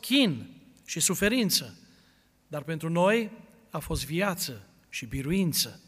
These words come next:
Acum, dacă se oprea Iisus doar la El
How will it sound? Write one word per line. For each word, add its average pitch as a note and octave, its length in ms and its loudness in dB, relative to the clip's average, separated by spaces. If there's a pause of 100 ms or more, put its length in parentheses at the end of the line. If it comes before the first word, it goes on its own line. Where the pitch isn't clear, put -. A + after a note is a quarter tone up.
(920)
Acum, B3+ 280 4
dacă C#4 200 8
se C4 160 8
oprea B3 240 10
Iisus C#4 400 4
doar C4+ 160 10
la C4 120 4
El G#3+ 340 0